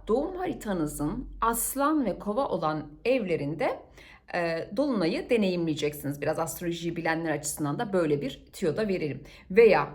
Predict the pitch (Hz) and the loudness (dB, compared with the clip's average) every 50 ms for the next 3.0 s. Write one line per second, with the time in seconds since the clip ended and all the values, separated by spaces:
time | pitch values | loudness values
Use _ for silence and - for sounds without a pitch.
0 | - - 165 160 165 185 190 - - - 165 - - 240 254 302 294 269 247 214 | -8 -2 0 2 2 2 0 0 -2 -2 -4 -2 0 0 0 2 2 0 0 0
1 | 196 190 190 - - 185 170 165 156 160 147 147 - 170 170 196 202 202 214 208 | 0 0 0 2 0 2 2 2 0 0 -4 -2 -2 -2 0 0 0 2 2 0
2 | 214 220 226 233 240 254 269 262 254 - 247 233 226 220 220 - 311 440 440 | 0 0 -2 0 0 0 0 -2 -2 0 0 0 2 0 -2 -2 -2 -2 -2